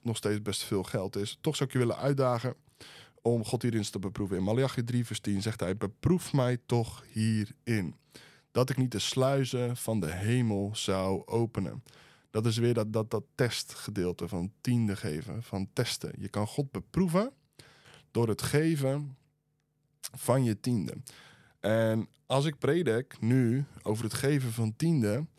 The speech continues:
dan, eh, heeft dat niet te maken met het feit dat ik geld wil hebben van jou, maar dan heeft het te maken met het feit dat ik de zegen zoek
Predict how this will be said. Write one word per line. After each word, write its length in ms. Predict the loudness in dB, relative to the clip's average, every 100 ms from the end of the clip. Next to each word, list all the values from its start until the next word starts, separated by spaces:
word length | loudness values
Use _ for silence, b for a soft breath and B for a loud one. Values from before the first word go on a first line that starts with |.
| B B B B B
dan, 480 | 2 2 4 0 -4
eh, 120 | -8 -10 -4
heeft 180 | -2
dat 100 | 0
niet 180 | 0 2
te 80 | 0
maken 320 | 0 -2 -2
met 80 | -4
het 100 | 0
feit 200 | 0 0
dat 120 | 0
ik 120 | -4
geld 300 | -2 0 0
wil 140 | 0 0
hebben 240 | 0 -4
van 160 | -4 0
jou, 400 | 2 2 0 -4 b b b
maar 160 | -2 0
dan 100 | 2
heeft 180 | 0 -2
het 100 | -4
te 80 | 0
maken 320 | 2 0 0
met 100 | -4
het 100 | -2
feit 260 | -2 0
dat 100 | -2
ik 100 | -6
de 100 | -4
zegen 420 | 0 2 4 2 2
zoek 340 | 2 0